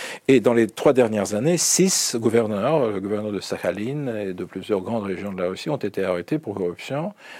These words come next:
Certains d'eux attendent, euh, voilà, la, le cours de justice. Euh, euh, il y a des enquêtes. Euh, un, un de ces gouverneurs, euh, a été arrêté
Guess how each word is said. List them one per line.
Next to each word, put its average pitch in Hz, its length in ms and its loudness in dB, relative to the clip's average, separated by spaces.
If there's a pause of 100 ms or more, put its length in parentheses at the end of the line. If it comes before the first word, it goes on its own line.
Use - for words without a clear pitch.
(200)
Certains 117 420 0
d'eux 104 160 0
attendent, 95 540 -4
euh, 85 680 -6 (580)
voilà, 85 300 -10
la, 82 640 -12 (460)
le 101 60 -8
cours 92 180 -6
de 90 60 -6
justice. 156 680 -2
Euh, 98 460 0 (260)
euh, 90 140 -4
il 98 80 -4
y - 20 -2
a 95 60 0
des 104 180 -12
enquêtes. 127 640 2 (460)
Euh, 98 200 2
un, 131 400 2
un 127 160 0
de 110 60 -6
ces 101 340 -2
gouverneurs, 101 920 -4
euh, 92 460 -2 (100)
a 98 120 -2
été 107 200 -2
arrêté 104 640 0